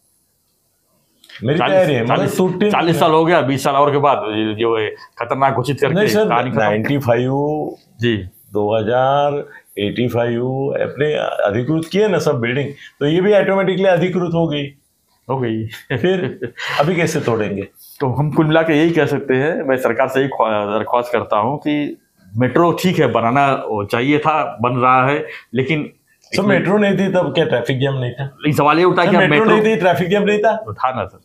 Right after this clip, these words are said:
Speaker 2: इतना नहीं था
Speaker 1: तो
Speaker 2: सर, इतना
Speaker 1: अरे
Speaker 2: नहीं था।
Speaker 1: छोड़ो,
Speaker 2: अरे सर।
Speaker 1: हम लोग, तुमसे ज्यादा मैं बम्बई उस समय जाता था,
Speaker 2: जी।
Speaker 1: तो बम्बई में जाते समय traffic jam से हम
Speaker 2: अब
Speaker 1: परेशान
Speaker 2: अच्छा,
Speaker 1: होते
Speaker 2: अब
Speaker 1: थे।
Speaker 2: बताइए।
Speaker 1: उस समय टोल था।
Speaker 2: नहीं, नहीं,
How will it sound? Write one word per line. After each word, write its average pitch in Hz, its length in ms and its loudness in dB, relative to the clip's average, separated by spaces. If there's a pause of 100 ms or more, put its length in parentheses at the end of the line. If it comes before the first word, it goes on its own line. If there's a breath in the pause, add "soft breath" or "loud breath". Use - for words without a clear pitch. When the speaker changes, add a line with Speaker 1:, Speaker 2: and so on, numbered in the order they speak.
(140)
Speaker 2:
इतना 208 200 0
नहीं 151 140 2
था 110 100 -2
Speaker 1:
तो 151 220 4
Speaker 2:
सर, 101 80 -4
इतना 110 120 2
Speaker 1:
अरे 208 100 4
Speaker 2:
नहीं - 100 4
था। - 40 0
Speaker 1:
छोड़ो, 185 240 4
Speaker 2:
अरे 139 300 0
सर। - 300 -10
Speaker 1:
हम 156 220 2
लोग, 202 400 0
तुमसे 151 480 -2
ज्यादा 185 240 4
मैं 185 220 2
बम्बई 160 260 2
उस 139 180 -2
समय 123 220 0
जाता 107 260 0
था, 101 160 -2
Speaker 2:
जी। 87 60 -6
Speaker 1:
तो - 380 -12
बम्बई 131 280 -2
में 175 160 -2
जाते 135 260 -2
समय - 180 -4
traffic 131 360 0
jam 139 200 2
से 147 140 0
हम 143 180 0
Speaker 2:
अब 127 80 -12
Speaker 1:
परेशान - 280 2
Speaker 2:
अच्छा, 139 100 4
Speaker 1:
होते 156 120 4
Speaker 2:
अब 165 40 4
Speaker 1:
थे। 170 40 2
Speaker 2:
बताइए। 170 240 4
Speaker 1:
उस 180 180 2
समय 220 180 2
टोल 277 320 4
था। 220 160 6
Speaker 2:
नहीं, 202 80 6
नहीं, 196 200 -4